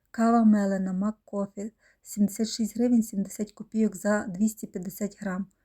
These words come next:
експресо. Кава «Якобс Монарх», сто тридцять три гривні тридцять копійок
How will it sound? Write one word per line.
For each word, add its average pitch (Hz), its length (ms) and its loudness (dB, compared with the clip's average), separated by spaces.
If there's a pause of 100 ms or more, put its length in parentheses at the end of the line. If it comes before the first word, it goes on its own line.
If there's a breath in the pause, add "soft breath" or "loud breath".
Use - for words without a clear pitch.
(340)
експресо. 202 880 -8 (2000)
Кава 226 340 2
«Якобс 208 640 0
Монарх», 202 440 0
сто - 180 -8
тридцять 220 380 -4
три 214 140 -4
гривні 226 480 4
тридцять 220 460 -6
копійок 190 600 -8